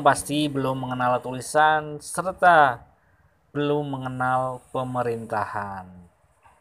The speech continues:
Setelah itu, Indonesia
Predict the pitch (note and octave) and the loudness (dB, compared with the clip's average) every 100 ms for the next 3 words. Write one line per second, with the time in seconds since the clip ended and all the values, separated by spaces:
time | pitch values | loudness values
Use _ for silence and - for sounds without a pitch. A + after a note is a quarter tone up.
0 | _ _ _ _ _ _ _ _ _ - | _ _ _ _ _ _ _ _ _ -20
1 | _ - - - _ _ - - C3 C#3 | _ -20 -20 -20 _ _ -12 0 4 6
2 | D3 D#3 D#3 D#3 D#3+ D3+ - _ _ _ | 6 4 4 2 -2 -6 -20 _ _ _
3 | _ _ - A#2+ B2+ B2+ B2+ - C3 C3 | _ _ -10 -8 -6 -6 -6 -4 -2 0
4 | B2+ A#2+ | 0 0